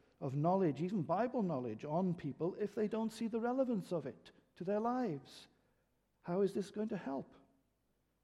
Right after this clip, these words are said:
So, very simple. Are we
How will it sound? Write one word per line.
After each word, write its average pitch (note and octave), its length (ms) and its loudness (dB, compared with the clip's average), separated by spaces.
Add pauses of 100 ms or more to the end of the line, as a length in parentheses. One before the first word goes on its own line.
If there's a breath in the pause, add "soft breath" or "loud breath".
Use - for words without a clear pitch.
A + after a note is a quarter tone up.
(340 soft breath)
So, D3 400 0 (1120 soft breath)
very F3 200 2
simple. A#2+ 420 -6 (640)
Are F#3 180 2
we F#3+ 280 2